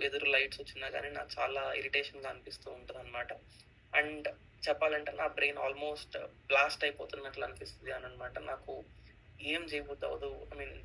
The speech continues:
it will, it will be like hell" అని చెప్పింది. So, she started the ride and ఒక టూ మంత్స్ అయిపోయిన తర్వాత,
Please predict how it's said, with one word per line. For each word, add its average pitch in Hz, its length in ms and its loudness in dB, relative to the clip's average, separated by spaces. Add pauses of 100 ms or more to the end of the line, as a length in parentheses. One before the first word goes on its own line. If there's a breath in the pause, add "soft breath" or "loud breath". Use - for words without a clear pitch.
(280)
it - 100 -4
will, 160 180 -4
it - 140 -6
will 160 160 -4
be 160 100 -2
like 143 200 -2
hell" 143 220 2
అని 139 120 2
చెప్పింది. - 460 -12 (1200 loud breath)
So, 165 160 0 (500)
she - 180 -4
started 143 400 2
the 143 160 2
ride 156 240 2
and 156 160 -2
ఒక 147 120 -2
టూ 160 260 -2
మంత్స్ 147 280 -4
అయిపోయిన 147 360 -4
తర్వాత, - 400 -4